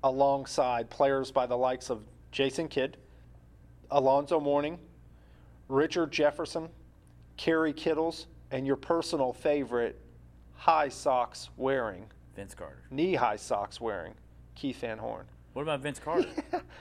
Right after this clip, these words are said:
Speaker 1: Well,
Speaker 2: How did you forget Vince
Speaker 1: no,
Speaker 2: Carter
Speaker 1: Keith
Speaker 2: out of
Speaker 1: Van
Speaker 2: all
Speaker 1: Horn's more important than
Speaker 2: Vince
Speaker 1: Vince
Speaker 2: Carter
Speaker 1: Carter.
Speaker 2: with the North Carolina. How do you forget your boy?
Speaker 1: I didn't forget him. I just
Speaker 2: And you
Speaker 1: wanted
Speaker 2: also
Speaker 1: to
Speaker 2: forgot Aaron Williams and Todd McCullough.
Speaker 1: Oh, there was plenty of others. Um,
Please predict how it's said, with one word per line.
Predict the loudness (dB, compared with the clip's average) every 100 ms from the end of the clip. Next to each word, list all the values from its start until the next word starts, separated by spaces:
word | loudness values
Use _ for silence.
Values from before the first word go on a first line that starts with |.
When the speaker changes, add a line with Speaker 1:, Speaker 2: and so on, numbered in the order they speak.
| -4
Speaker 1:
Well, | -2 -2 -4 -14 -10
Speaker 2:
How | -4
did | -2
you | -2
forget | -2 -4 -4
Vince | -2 -4 2
Speaker 1:
no, |
Speaker 2:
Carter | 4 6 4
Speaker 1:
Keith | 0
Speaker 2:
out |
of | 2
Speaker 1:
Van | 4 6
Speaker 2:
all |
Speaker 1:
Horn's | 4 2 0
more | -2
important | 0 2 2 0
than | -2
Speaker 2:
Vince | -2
Speaker 1:
Vince | 2
Speaker 2:
Carter | 2 4 2
Speaker 1:
Carter. | 0
Speaker 2:
with | 0
the | 0
North | 0 -2
Carolina. | -4 -2 -2 -2 -2
How | -2 -2
do |
you | -4
forget | -8 -8 -6
your | -6
boy? | -2 2
Speaker 1:
I | 4 4
didn't | 4 4 2
forget | -2 2 4 4
him. | 2 -6 -4
I | -2 -2
just | -4 2 2 2
Speaker 2:
And |
you | 2
Speaker 1:
wanted | 4
Speaker 2:
also | 4 2
Speaker 1:
to | -2
Speaker 2:
forgot | -4 0 0 0
Aaron | -2 -2 -4
Williams | -4 -4 -4 -6 -8 -10
and | -10
Todd | -4 -2 -2
McCullough. | -6 -4 -2 -4 -2 2
Speaker 1:
Oh, | 4
there | 4
was | 2 0
plenty | 0 2
of | 0
others. | 2 0 -2 -8 -4
Um, | -2 0 -2 -6